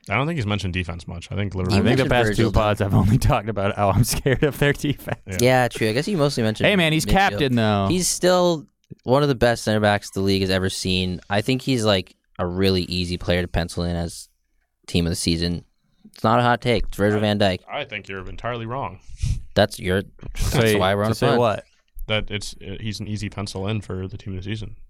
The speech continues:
Speaker 1: I think Liverpool's defense this season alone is the reason that I would not put him anywhere
Speaker 3: Yeah,
Speaker 1: near
Speaker 3: they
Speaker 1: it.
Speaker 3: scare
Speaker 2: It's
Speaker 3: me.
Speaker 2: Virgil van Dijk,
Speaker 1: Yeah,
Speaker 2: though.
Speaker 1: but him on his own, he's talented. But
Speaker 3: You know
Speaker 1: it,
Speaker 3: what?
Speaker 1: it
Speaker 3: If
Speaker 1: comes
Speaker 3: they
Speaker 1: down to the
Speaker 3: do,
Speaker 1: defense around him.
Speaker 3: if they do have a defense that's all him,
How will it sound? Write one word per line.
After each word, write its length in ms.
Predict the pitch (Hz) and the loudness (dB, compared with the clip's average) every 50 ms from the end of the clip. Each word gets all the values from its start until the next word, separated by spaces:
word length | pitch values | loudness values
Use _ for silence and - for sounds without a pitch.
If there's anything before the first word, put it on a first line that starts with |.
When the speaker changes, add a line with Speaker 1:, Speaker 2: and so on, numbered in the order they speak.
| - - | -10 -4
Speaker 1:
I 100 | 101 101 | -2 0
think 180 | 123 120 110 101 | 0 0 0 0
Liverpool's 360 | 107 110 107 98 110 104 95 | -2 -2 -2 -2 -4 -4 -2
defense 380 | 90 104 110 - 101 95 - | -2 -4 -4 -4 -6 -6 -6
this 140 | - 95 90 | -8 -6 -4
season 220 | 104 98 95 92 92 | -4 -4 -4 -6 -8
alone 340 | 85 90 95 104 104 95 | -6 -6 -4 -4 -4 -6
is 80 | 87 85 | -8 -10
the 80 | 87 90 | -10 -10
reason 220 | 90 90 92 95 | -10 -8 -8 -8
that 100 | 90 90 | -6 -6
I 40 | 90 | -6
would 140 | 90 90 90 | -6 -6 -6
not 240 | 92 92 87 82 | -4 -6 -6 -4
put 100 | - 92 | -6 -6
him 120 | 90 90 90 | -6 -2 0
anywhere 220 | 90 92 90 90 90 | 2 2 4 2 2
Speaker 3:
Yeah, 60 | 85 | 0
Speaker 1:
near 180 | 92 95 98 | -4 -4 -4
Speaker 3:
they 80 | 92 98 | -2 -4
Speaker 1:
it. 20 | |
Speaker 3:
scare 240 | 98 - - - 87 | -4 -4 -4 -2 -2
Speaker 2:
It's 80 | 90 90 | 0 0
Speaker 3:
me. 60 | 87 | 2
Speaker 2:
Virgil 240 | 98 113 117 120 113 | 0 0 0 0 -2
van 180 | 113 95 90 | -2 -2 -2
Dijk, 220 | 87 87 90 90 - - | -2 -2 -4 -4 -4 -2
Speaker 1:
Yeah, 100 | 104 113 | 0 0
Speaker 2:
though. 60 | 113 | 0
Speaker 1:
but 100 | 98 90 | 0 -2
him 160 | 101 117 127 | -2 -2 -2
on 60 | 135 117 | -2 -2
his 100 | 95 90 | -2 -2
own, 180 | 101 113 117 98 | -2 -2 -2 -2
he's 160 | 95 90 - | -4 -6 -4
talented. 500 | - 92 101 110 101 87 90 90 87 87 | -2 -2 0 0 -2 -4 -6 -8 -10 -10
But 160 | 90 87 85 - - - - - - - - | -10 -10 -10 -12 -16 -20 -20 -20 -20 -10 -2
Speaker 3:
You 80 | - - | 2 4
know 80 | 147 156 | 4 6
Speaker 1:
it, 20 | |
Speaker 3:
what? 240 | 143 147 147 - - | 4 4 2 0 -4
Speaker 1:
it 60 | 110 120 | -6 -6
Speaker 3:
If 60 | 117 | -2
Speaker 1:
comes 40 | - - | 0 0
Speaker 3:
they 80 | 123 | 0
Speaker 1:
down 100 | 107 98 | 2 2
to 60 | 104 | 2
the 60 | 113 127 | 4 4
Speaker 3:
do, 140 | 139 147 156 156 | 4 4 2 0
Speaker 1:
defense 120 | 143 - | -2 -6
around 180 | - 87 92 92 | -10 -12 -12 -4
him. 60 | 87 107 | -4 -4
Speaker 3:
if 120 | 104 - | -2 0
they 120 | - 110 107 | 0 0 2
do 220 | 98 110 117 120 123 | 2 2 2 2 2
have 180 | 120 113 104 | 2 0 0
a 40 | 104 | 0
defense 340 | 98 104 101 95 98 92 87 | -2 -2 0 0 -2 -2 -2
that's 140 | 92 87 - | -4 -4 -4
all 280 | 85 90 92 92 92 | -2 0 0 0 0
him, 380 | 90 95 98 98 101 107 107 | 0 0 0 0 0 -2 -2